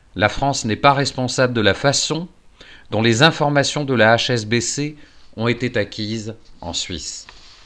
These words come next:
C'est tout de même la France qui les a fait décrypter et qui se rend maintenant coupable de recel de preuves. La Suisse a en effet demandé l'entraide judiciaire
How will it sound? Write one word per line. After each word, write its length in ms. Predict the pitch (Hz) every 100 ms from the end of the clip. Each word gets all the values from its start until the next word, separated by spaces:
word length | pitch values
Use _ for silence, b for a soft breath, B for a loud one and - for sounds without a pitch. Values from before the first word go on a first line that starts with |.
| B B B B
C'est 240 | - 135 131
tout 120 | 185
de 100 | 151
même 220 | 151 127
la 100 | 101
France 380 | - - 180 180
qui 100 | -
les 200 | 107 101
a 40 | 98
fait 180 | -
décrypter 640 | 151 - 151 147 - 175 - - _ _ - B B -
et 100 | 131
qui 140 | 160
se 140 | -
rend 200 | 156 127
maintenant 360 | 131 135 147 180
coupable 400 | - 143 175 143
de 80 | 117
recel 600 | 104 160 175 - 220 180
de 100 | 139
preuves. 540 | - 196 180 110 73 - - - - - b b b b
La 100 | 131
Suisse 400 | 147 - 170 143
a 60 | 131
en 160 | 117 113
effet 240 | 113 117
demandé 480 | 104 113 117 113 110
l'entraide 360 | 101 - 101
judiciaire 800 | 82 92 90 - - 90 80 71